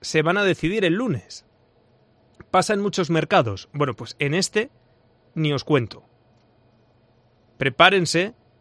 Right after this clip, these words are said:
para la tardecita del lunes, porque muchas de las operaciones que ahora son inviables, no hay dinero, están bloqueadas, bueno, pues se pueden desbloquear ante las necesidades del último minuto.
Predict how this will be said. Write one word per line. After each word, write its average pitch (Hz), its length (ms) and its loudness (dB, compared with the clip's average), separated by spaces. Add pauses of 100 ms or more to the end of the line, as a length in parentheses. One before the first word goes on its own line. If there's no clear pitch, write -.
(1300)
para 123 200 2
la 120 140 0
tardecita 139 580 0
del 139 120 2
lunes, 185 500 -4 (640)
porque 131 320 -4
muchas 170 400 0
de 175 80 0
las 165 160 0
operaciones 160 480 0
que 151 80 -2
ahora 143 100 0
son 151 160 -4
inviables, 147 760 2 (340)
no 131 100 -8
hay 135 120 -2
dinero, 139 540 0 (400)
están 135 360 -4
bloqueadas, 147 760 2
bueno, 131 220 -6
pues - 180 -20
se - 180 -8
pueden 160 280 0
desbloquear 143 760 6 (640)
ante 127 220 -4
las 113 160 -4
necesidades 143 1000 2 (320)
del 117 280 -10
último 131 400 -2
minuto. 117 440 -6